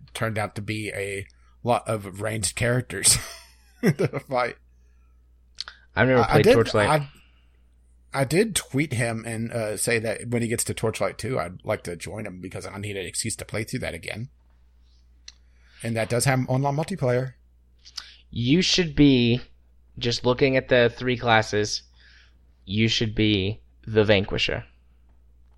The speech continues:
Speaker 2: Number one, called the Vanquisher. Hello.
Speaker 1: <laughs>
Speaker 2: Number two, girl. Number three, ranged weapons and traps. So that is my recommendation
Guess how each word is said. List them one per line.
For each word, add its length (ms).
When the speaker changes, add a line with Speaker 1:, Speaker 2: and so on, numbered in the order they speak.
Speaker 2:
Number 220
one, 320
called 380
the 80
Vanquisher. 680
Hello. 320
Speaker 1:
<laughs> 420
Speaker 2:
Number 280
two, 420
girl. 480
Number 240
three, 520
ranged 280
weapons 300
and 100
traps. 420
So 140
that 160
is 100
my 160
recommendation 720